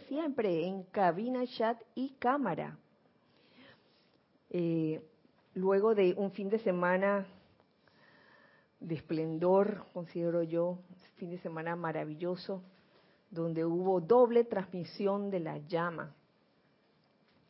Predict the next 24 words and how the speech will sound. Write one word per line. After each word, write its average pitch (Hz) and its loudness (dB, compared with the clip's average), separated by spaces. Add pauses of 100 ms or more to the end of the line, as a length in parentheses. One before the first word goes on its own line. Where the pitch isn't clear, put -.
(580)
Me 185 -6
preguntaba 175 2
una 190 2 (840)
querida 185 0 (380)
amiga 170 -2 (380)
y 190 2
hermana 170 0
del 151 0
alma 180 0 (720)
que, 185 -2 (360)
porque 175 -6
hacíamos 185 -4 (480)
<laughs> 185 -6
algunos 175 -2
fines 202 -2
de 175 -4
semana, 165 -2
porque 170 -2
hacíamos 185 -2
doble 180 -2
transmisión 175 -6
de 180 -2
la 151 -2
llama, 170 -4